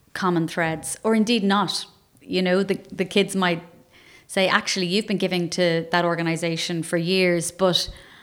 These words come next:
I'm more interested in, you know, the environment right now," or "I'm more interested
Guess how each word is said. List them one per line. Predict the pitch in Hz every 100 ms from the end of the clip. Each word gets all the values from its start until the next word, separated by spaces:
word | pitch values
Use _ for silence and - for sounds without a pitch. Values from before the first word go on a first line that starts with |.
| - - _
I'm | 190 180 180 175
more | 170 175
interested | 170 175 165 - 175 143 -
in, | 180 170 170 170 165 165 - - _
you | 190
know, | 170
the | 180
environment | 175 190 185 175 147 -
right | 165 160
now," | 170 180 - - _
or | 180 170 165 160
"I'm | 165 170
more | 165
interested | 165 160 165 165 - 165